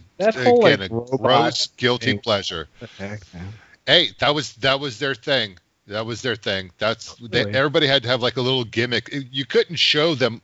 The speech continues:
Speaker 2: you know, the, the band members' faces on the,
Speaker 1: Oh,
Speaker 2: uh,
Speaker 1: oh, dude.
Speaker 2: on the record. They're just like,
Speaker 1: Are they
Speaker 2: mm.
Speaker 1: Canadian?
Speaker 2: And it, uh,
Speaker 1: They
Speaker 2: no,
Speaker 1: look
Speaker 2: they're an
Speaker 1: very
Speaker 2: L A band.
Speaker 1: Canadian.
Speaker 2: They were, they were, they were an L A band, or at least they, they
Speaker 1: I'm
Speaker 2: came
Speaker 1: sure they
Speaker 2: together in L A. But,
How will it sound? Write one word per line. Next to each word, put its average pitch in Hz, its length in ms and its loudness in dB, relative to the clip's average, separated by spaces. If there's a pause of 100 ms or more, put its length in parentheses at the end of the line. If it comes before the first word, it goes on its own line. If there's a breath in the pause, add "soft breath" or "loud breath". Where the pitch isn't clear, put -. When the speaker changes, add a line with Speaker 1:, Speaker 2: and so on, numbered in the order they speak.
Speaker 2:
you 123 120 -8
know, 98 100 -4
the, 104 140 -4
the 101 180 -8
band 101 500 0 (140)
members' 110 460 -4
faces 113 580 -2
on 98 160 -4
the, 90 260 -4
Speaker 1:
Oh, 131 520 4
Speaker 2:
uh, - 40 -4
Speaker 1:
oh, 98 300 2
dude. 101 300 -2
Speaker 2:
on 131 60 -8
the 98 120 -8
record. 110 320 0 (100)
They're 98 100 -12
just 95 180 -12
like, 98 140 -6 (200)
Speaker 1:
Are 123 60 -4
they 220 140 4
Speaker 2:
mm. 202 60 -6
Speaker 1:
Canadian? 165 800 4
Speaker 2:
And 117 80 -4
it, - 60 -4 (1000 soft breath)
uh, 127 280 2
Speaker 1:
They 139 80 0
Speaker 2:
no, 156 120 6
Speaker 1:
look 147 100 2
Speaker 2:
they're 185 200 4
an 165 100 0
Speaker 1:
very 127 120 4
Speaker 2:
L 120 120 4
A 135 140 4
band. 95 380 -2
Speaker 1:
Canadian. 110 220 -4
Speaker 2:
They 127 100 0
were, 139 120 0
they 135 160 2
were, 135 260 -2
they 143 160 2
were 151 100 2
an 143 40 2
L 127 220 4
A 117 100 2
band, 95 340 0
or 107 40 -4
at 113 60 0
least 143 220 0
they, 127 160 2
they 110 120 0
Speaker 1:
I'm 101 80 -2
Speaker 2:
came 131 160 0
Speaker 1:
sure 147 60 2
they 135 80 4
Speaker 2:
together 110 320 2
in 87 80 -6
L 85 200 -2
A. 87 120 -2
But, 127 180 -2